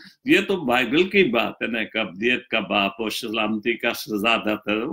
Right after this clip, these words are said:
वो तो बाइबल की बात है, लेकिन उन्होंने अपनी शायरी में बहुत अच्छा इसको इस्तेमाल किया। "तजस्मे खुदा इब्ने महमूद अब्दियत का बाप सलामती का शहजादा,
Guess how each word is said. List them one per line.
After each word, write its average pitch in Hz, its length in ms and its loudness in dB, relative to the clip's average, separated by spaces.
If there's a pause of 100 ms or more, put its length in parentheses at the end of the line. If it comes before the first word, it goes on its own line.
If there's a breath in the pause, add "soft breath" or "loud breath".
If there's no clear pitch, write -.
(200)
वो 104 200 -4
तो 120 160 -6
बाइबल 110 420 -2
की 147 160 4
बात 120 300 -2
है, 113 60 -4
लेकिन 131 360 2
उन्होंने 139 360 6
अपनी 120 300 -2
शायरी 110 420 0
में 120 140 -2 (120)
बहुत 151 320 2
अच्छा 117 300 0
इसको 135 480 -4
इस्तेमाल 127 500 4
किया। 135 460 2 (920 loud breath)
"तजस्मे 160 680 4
खुदा 160 840 2
इब्ने 147 400 6
महमूद 147 720 2 (140)
अब्दियत 151 640 2 (100)
का 147 120 2
बाप 120 480 -4
सलामती 131 720 -2
का 131 260 0
शहजादा, 135 1000 0